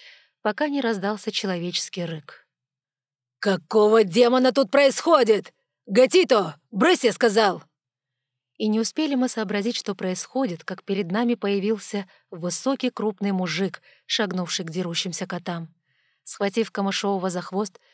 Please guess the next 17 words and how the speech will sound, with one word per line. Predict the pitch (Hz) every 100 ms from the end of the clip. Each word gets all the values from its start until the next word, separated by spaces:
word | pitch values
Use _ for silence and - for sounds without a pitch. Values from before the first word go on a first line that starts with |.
| _
чужак | - 214 196 202
выдернул | 190 208 190 185 190
его | 180 175 185
из | 185
битвы | 160 233 196 226
и | -
отбросил | 214 180 196 196 196
в |
сторону. | - - 180 160 160 - _ _ _ _ _ _ _
Не | 220 214
ожидавшая | 202 202 285 - 226
такой | 208 196 247
подставы | 196 190 - 240 202
Наташка | 185 180 254 277 -
брякнулась | 180 196 196 202 226 233 -
на | 262
спину, | 208 - 180 180